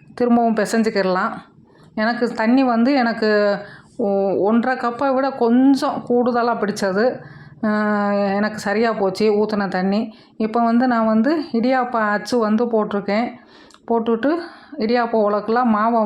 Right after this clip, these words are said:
வந்து இப்போ உள்ள வச்சுக்கிருவோம். ஒரு முக்கால் அளவு வச்சா போதும், நிறைய வச்சோம்னா பிழியறதுக்கு கொஞ்சம் கஷ்டமா இருக்கும்.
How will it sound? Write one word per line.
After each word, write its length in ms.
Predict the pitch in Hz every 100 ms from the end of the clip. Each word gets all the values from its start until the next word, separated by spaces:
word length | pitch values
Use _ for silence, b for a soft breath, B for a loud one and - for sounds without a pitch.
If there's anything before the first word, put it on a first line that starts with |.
| 208
வந்து 180 | 208
இப்போ 240 | 269 - 240 226
உள்ள 200 | 208 220 262 214
வச்சுக்கிருவோம். 600 | 196 214 196 185 202 233 B B B B B 208
ஒரு 120 | 208 208 208
முக்கால் 360 | 214 220 262 254
அளவு 180 | 254 285 254
வச்சா 200 | 220 226 226
போதும், 340 | 208 196 202 240 208
நிறைய 240 | 220 247 254
வச்சோம்னா 460 | 220 220 208 220 226
பிழியறதுக்கு 520 | 226 233 233 214 190 196
கொஞ்சம் 220 | 190 185
கஷ்டமா 380 | 185 - 202 196
இருக்கும். 280 | 170 196 226